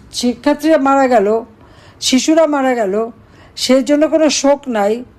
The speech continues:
সব দল নিয়ে মিটিং করেন আর দাঁত গেলায় হাসেন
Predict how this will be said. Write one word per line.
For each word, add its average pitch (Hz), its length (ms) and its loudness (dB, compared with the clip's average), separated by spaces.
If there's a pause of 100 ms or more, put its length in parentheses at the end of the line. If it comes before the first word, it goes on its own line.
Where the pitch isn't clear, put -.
(360)
সব 254 380 0
দল 269 280 0
নিয়ে 277 200 2
মিটিং 269 440 2
করেন 240 400 0
আর 233 140 -2 (120)
দাঁত 233 280 0
গেলায় 254 280 2
হাসেন 214 600 -2